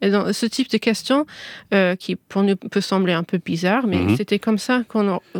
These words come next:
Speaker 1: organisait.
Speaker 2: Est-ce que le fait de classifier scientifiquement les, les espèces, euh, euh,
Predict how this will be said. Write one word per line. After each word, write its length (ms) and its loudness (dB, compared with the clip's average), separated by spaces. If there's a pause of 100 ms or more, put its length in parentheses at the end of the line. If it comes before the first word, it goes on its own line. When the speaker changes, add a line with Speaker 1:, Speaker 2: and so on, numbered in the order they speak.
(260)
Speaker 1:
organisait. 640 2 (180)
Speaker 2:
Est-ce 180 4
que 60 8
le 60 6
fait 120 2
de 100 2
classifier 480 0
scientifiquement 720 0
les, 180 2
les 300 0
espèces, 520 0
euh, 220 0 (220)
euh, 160 0